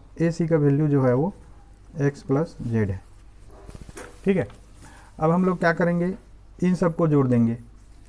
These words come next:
तो इसको मान लीजिए equation one, इसको टू मान लीजिए और इसको equation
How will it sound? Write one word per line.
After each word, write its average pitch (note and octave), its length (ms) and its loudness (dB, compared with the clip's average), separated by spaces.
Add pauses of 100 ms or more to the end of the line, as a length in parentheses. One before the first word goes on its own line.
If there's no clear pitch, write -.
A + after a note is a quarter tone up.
तो D#3+ 320 4 (1300)
इसको D#3+ 280 0
मान D#3 160 4
लीजिए D3+ 260 4
equation C#3+ 440 2
one, C#3+ 240 4 (260)
इसको C3+ 240 -6
टू D3+ 220 -2
मान C3+ 200 2
लीजिए C3 260 -2 (360)
और B2 100 -4
इसको A2+ 220 -6
equation A#2+ 460 -4